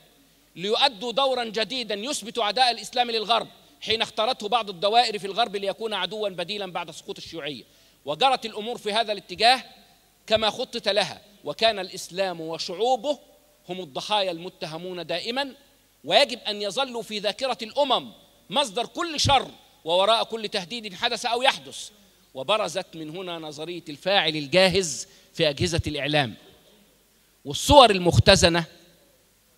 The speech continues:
لعبة الصور المختزنة من قبل، وتكنولوجيا الإيديتينج دورها الفعال بالرمز والتلميح حينا أو التصريح مباشرة، وانهالت الاتهامات، وخصوصا وأن الساحة الإسلامية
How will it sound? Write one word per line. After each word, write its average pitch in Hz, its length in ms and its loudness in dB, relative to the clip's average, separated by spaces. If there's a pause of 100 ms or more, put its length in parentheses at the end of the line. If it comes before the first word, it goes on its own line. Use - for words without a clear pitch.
(800)
لعبة 185 400 8
الصور 196 320 2
المختزنة 165 560 -8 (560)
من 139 100 -10
قبل، 165 340 -4 (720)
وتكنولوجيا 160 600 -2
الإيديتينج 170 560 -2 (960)
دورها 160 320 0
الفعال 156 420 -2
بالرمز 147 460 -6
والتلميح 143 560 -6
حينا 160 280 -6
أو 143 100 -10
التصريح 143 400 -10 (180)
مباشرة، 156 760 -6 (760)
وانهالت 165 480 0
الاتهامات، 151 560 -8
وخصوصا 160 460 -12
وأن 139 260 -10
الساحة 151 340 -4
الإسلامية 147 640 -4